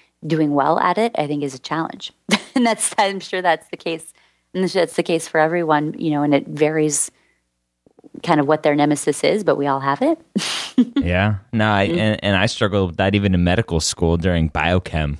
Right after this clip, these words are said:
Speaker 2: Like, why
Speaker 1: Oh,
Speaker 2: do I need to know
Speaker 1: yeah.
Speaker 2: this? I wanna be an
Speaker 1: Exactly.
Speaker 2: orthopedic surgeon. We don't need to know this.
Speaker 1: <laughs> Right.
Speaker 2: <laughs>
Speaker 1: Exactly. No, everybody, everybody has that in their lives,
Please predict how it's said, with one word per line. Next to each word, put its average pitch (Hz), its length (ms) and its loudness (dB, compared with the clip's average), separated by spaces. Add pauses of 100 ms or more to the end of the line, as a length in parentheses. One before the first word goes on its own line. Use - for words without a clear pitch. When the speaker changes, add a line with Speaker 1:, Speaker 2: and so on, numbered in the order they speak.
(120)
Speaker 2:
Like, 104 200 -2
why 107 200 -2
Speaker 1:
Oh, - 20 -2
Speaker 2:
do 147 100 2
I 135 140 0
need 135 300 0
to 131 120 0
know 123 280 2
Speaker 1:
yeah. 185 60 0
Speaker 2:
this? 98 380 -2 (320)
I 151 140 -2
wanna 175 220 2
be 123 160 0
an 117 40 2
Speaker 1:
Exactly. 117 80 2
Speaker 2:
orthopedic 117 480 0
surgeon. 135 440 0
We 151 120 2
don't 123 180 -2
need 120 160 0
to 101 100 2
know 147 260 2
this. 113 460 -2 (140)
Speaker 1:
<laughs> 214 140 0
Right. 196 480 0 (300)
Speaker 2:
<laughs> - 200 -20
Speaker 1:
Exactly. 190 920 -4
No, 180 200 0
everybody, 170 600 0 (680)
everybody 208 400 0
has 185 440 -2 (260)
that 180 400 0
in 170 120 -4
their 156 160 -2
lives, 156 500 0